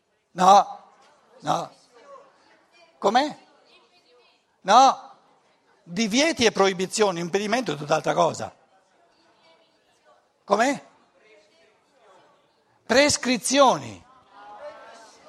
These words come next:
In-, brava, interdizioni, è interdetto, interdizioni. Questa è un'altra terza parola. Credo che non ci siano altre parole. Com'è?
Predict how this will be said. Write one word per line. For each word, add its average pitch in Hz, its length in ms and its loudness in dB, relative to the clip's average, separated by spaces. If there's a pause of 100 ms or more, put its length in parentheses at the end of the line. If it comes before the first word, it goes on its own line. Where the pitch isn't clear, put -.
(2500)
In-, 294 260 2
brava, 233 760 6
interdizioni, 214 1500 -2
è 165 120 -6
interdetto, 208 1000 -4
interdizioni. 185 1080 -8 (280)
Questa 208 260 -6
è - 20 -4
un'altra 185 300 -2
terza 170 280 -8
parola. 120 460 -12 (600)
Credo 202 260 -6
che 196 80 -4
non 190 120 -6
ci 185 120 -12
siano 202 380 -2
altre 175 200 -4
parole. 135 540 -4 (1600)
Com'è? 202 400 -4